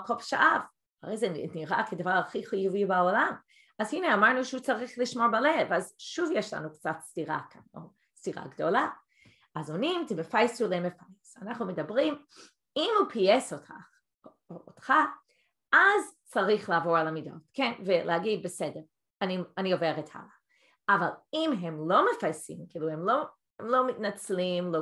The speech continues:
כלום, אז צריך לשמור את זה בלב. אז ראינו מרחב דעות, כאילו, אפשריות כאן, ולסיכום, יש לנו כמה אופציות. אם מישהו מפייס את התלמיד חכם, הרי זהו, כן? צריך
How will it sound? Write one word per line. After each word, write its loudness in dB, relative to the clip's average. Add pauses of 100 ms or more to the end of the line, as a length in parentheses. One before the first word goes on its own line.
(100)
כלום, -2 (400)
אז 6
צריך -2
לשמור -8
את -10
זה -8
בלב. -10
אז -12
ראינו -2 (380)
מרחב 6 (440)
דעות, 4 (100)
כאילו, 0 (100)
אפשריות 2
כאן, -6 (1200)
ולסיכום, -4 (400)
יש -2
לנו 2
כמה 2
אופציות. -4 (500)
אם 2
מישהו 0
מפייס 0
את -12
התלמיד -4
חכם, 4 (340)
הרי 6 (120)
זהו, 2 (340)
כן? 0
צריך 4